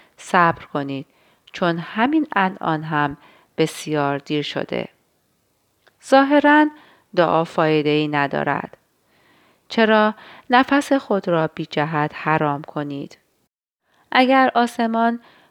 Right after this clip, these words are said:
دعاهایتان را نمی‌شنود و خدا هم اهمیتی به وضعتان نمی‌دهد، یا قدرت تغییر شرایط را ندارد، پس دعا به چه دردی می‌خورد؟ بهتر آن است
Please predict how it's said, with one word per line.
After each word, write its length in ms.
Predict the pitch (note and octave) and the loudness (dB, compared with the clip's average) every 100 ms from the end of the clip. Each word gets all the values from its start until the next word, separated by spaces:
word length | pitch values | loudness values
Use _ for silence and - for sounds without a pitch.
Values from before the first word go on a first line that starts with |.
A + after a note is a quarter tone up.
| _ | _
دعاهایتان 880 | C4 C4 C4 B3+ D4+ D4 C#4+ C4 B3+ | 4 4 4 6 6 6 4 2 4
را 120 | A#3+ | 4
نمی‌شنود 1080 | A#3+ A#3 A#3 A#3 - E3 D#3 D3 D3+ C#3+ C#3+ - - | 2 2 2 0 -2 0 0 2 2 2 0 -6 0
و 100 | G3+ | 0
خدا 420 | G3 - G3 G3 | 0 0 2 2
هم 260 | G3 G3 F#3 | 2 0 -2
اهمیتی 920 | - F#3 F#3 F3+ F3+ F#3+ G3 G3+ G3+ | 0 0 2 0 0 0 -2 -2 -4
به 180 | F#3 F3+ | 2 2
وضعتان 720 | E3+ F3+ G#3+ - G3+ - E3+ D#3 | 4 2 2 -2 -6 -4 -4 -4
نمی‌دهد، 800 | D3+ D3 D3 D3 D#3 D#3 D3+ - _ _ _ _ _ | -4 -4 -2 -2 0 0 0 -4 _ _ _ _ _
یا 100 | D#4+ D#4+ | -2 2
قدرت 580 | A#3 A#3 G#3+ A3 A#3 A#3 | 2 4 2 2 -2 -2
تغییر 560 | G3+ F#3 E3+ F3 F3 | 2 2 2 -2 -4
شرایط 680 | F#3 - E3 D#3+ D#3 D3+ - | -4 -2 0 0 -2 -4 -6
را 80 | D#3+ | -6
ندارد، 760 | D#3 D3 D3+ D3+ D#3 E3+ D#3 _ _ _ _ _ - | -4 -4 -4 -2 0 0 -2 _ _ _ _ _ -10
پس 260 | C#4+ C#4 - | -8 -6 -2
دعا 220 | C4 C4+ | 0 0
به 140 | C4 | 0
چه 220 | B3 - C#4 | -2 -2 -2
دردی 540 | C4 A#3 A#3 A#3 A3 | 2 4 4 2 -2
می‌خورد؟ 720 | F3+ E3 - D#3 - - - _ _ _ _ _ _ _ _ - _ | -2 -8 -8 -8 -8 -10 -20 _ _ _ _ _ _ _ _ -20 _
بهتر 460 | C4+ C#4+ - D#4 D4+ | 4 4 4 4 6
آن 180 | C#4 B3+ | 4 4
است 340 | A#3+ A#3 - | 2 0 -8